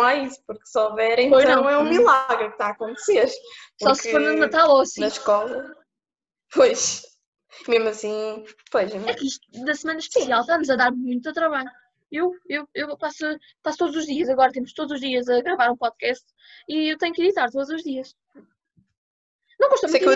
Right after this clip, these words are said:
Speaker 2: editar,
Speaker 1: digo.
Speaker 2: mas estar sempre a pôr, a
Speaker 1: Mas
Speaker 2: editar a mesma coisa é um bocado
Speaker 1: Yeah.
Speaker 2: chato. Mas pronto,
Speaker 1: Pois.
Speaker 2: ah, foi isto o podcast de hoje. Não sei se queres falar mais alguma coisa.
Speaker 1: Pronto, ah, vemos-nos
Speaker 2: Quer falar alguma coisa?
Speaker 1: amanhã.
Speaker 2: Deu-me esta coisa na cabeça para isso.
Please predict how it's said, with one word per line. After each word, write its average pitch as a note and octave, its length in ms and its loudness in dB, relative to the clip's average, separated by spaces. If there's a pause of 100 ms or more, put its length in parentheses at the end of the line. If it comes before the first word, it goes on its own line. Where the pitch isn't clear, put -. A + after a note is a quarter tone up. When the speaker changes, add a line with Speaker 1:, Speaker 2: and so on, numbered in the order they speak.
(100)
Speaker 2:
editar, C4+ 100 4
Speaker 1:
digo. A#3+ 120 -6
Speaker 2:
mas - 500 -14
estar D#4 180 -4
sempre F4 180 -2
a D#4 40 -2
pôr, E4 160 -2
a D4 60 2
Speaker 1:
Mas C#4+ 80 0
Speaker 2:
editar C4+ 280 -2
a C#4 40 -2
mesma C4 260 -6
coisa B3 360 -4
é C4 40 -8
um D#4 80 -14
bocado C4 540 -8
Speaker 1:
Yeah. G#3 480 -12 (320)
Speaker 2:
chato. - 220 -12 (460)
Mas G4 100 -4
pronto, - 320 -6 (360)
Speaker 1:
Pois. - 140 -6
Speaker 2:
ah, B3+ 480 0 (100)
foi F#4+ 200 0
isto F4 260 -4
o B3 40 -18
podcast B3 440 -6
de C4 120 -8
hoje. D#4 100 -8
Não C4 60 -12
sei A3+ 120 -12
se - 60 -14
queres A#3 140 -10
falar A#3+ 140 -6
mais A#3+ 140 -8
alguma A#3+ 180 -4
coisa. C#4 220 -4 (1040)
Speaker 1:
Pronto, D#4+ 360 2 (240)
ah, B3 720 4
vemos-nos D4+ 280 4
Speaker 2:
Quer C#4+ 60 8
falar C4+ 140 8
alguma B3 160 4
coisa? B3 80 4
Speaker 1:
amanhã. G#3 260 -4 (460)
Speaker 2:
Deu-me G#4+ 240 4
esta F#4 200 -2
coisa E4+ 200 0
na D#4 80 -4
cabeça D#4+ 280 -2
para D#4 100 -4
isso. C#4+ 140 -8